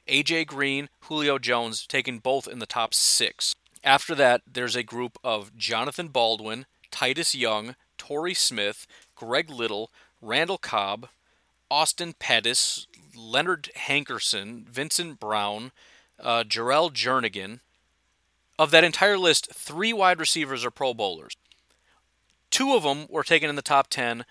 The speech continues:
One of 'em was taken in the second round. Guess which team snagged 'em? And by the way, the last pick in the second round, pick sixty-four, after we won the Super Bowl, the last pick in the second round, Randall Cobb was taken.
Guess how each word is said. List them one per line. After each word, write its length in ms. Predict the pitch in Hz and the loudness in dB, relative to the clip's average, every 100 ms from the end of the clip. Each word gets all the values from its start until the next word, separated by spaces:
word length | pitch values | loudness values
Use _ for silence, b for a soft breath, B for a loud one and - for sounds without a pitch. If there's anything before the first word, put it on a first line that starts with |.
| b - | b -10
One 240 | 123 156 | 2 2
of 80 | 147 | 2
'em 80 | 147 | -4
was 100 | 127 | -2
taken 240 | 139 131 | -2 -2
in 80 | 123 | -2
the 60 | |
second 340 | 117 139 120 110 | 0 2 0 -2
round. 240 | 110 113 | -4 0
Guess 240 | 165 175 - | 2 2 2
which 180 | 151 | -4
team 220 | - 147 139 | -4 -6 0
snagged 460 | - 120 104 90 | 0 2 0 -2
'em? 140 | - _ _ _ | -14 _ _ _
And 120 | - 156 | -4 8
by 120 | 165 | 8
the 80 | 151 | 8
way, 260 | 147 156 - B - | 4 4 0 B 0
the 140 | 135 | 0
last 600 | 123 123 147 160 - - | 0 6 8 8 4 2
pick 200 | 165 143 | 2 2
in 60 | 117 | 0
the 60 | |
second 300 | - 127 123 | 0 0 -2
round, 200 | 117 104 | -6 -6
pick 160 | 131 - | -6 2
sixty-four, 1200 | - - - - 190 - - - 170 123 98 85 | 2 4 0 -2 -4 -6 -8 -4 -2 0 -2 -2
after 260 | - 135 156 | 0 0 0
we 120 | 143 | -6
won 160 | 139 131 | -4 -2
the 60 | |
Super 280 | - 151 127 | -2 -4 -8
Bowl, 200 | 104 87 | -8 -6
the 100 | 113 | -6
last 480 | 113 127 160 - - | 0 4 4 2 -4
pick 200 | 175 156 | -6 -4
in 60 | |
the 60 | 131 | -4
second 300 | - 131 131 | 0 -2 -2
round, 320 | 117 110 101 B B B | -2 -2 -4 B B B
Randall 300 | 120 127 135 | 0 0 0
Cobb 260 | - 127 113 | 2 2 4
was 120 | 107 | -2
taken. 320 | 117 95 - | -4 -6 -8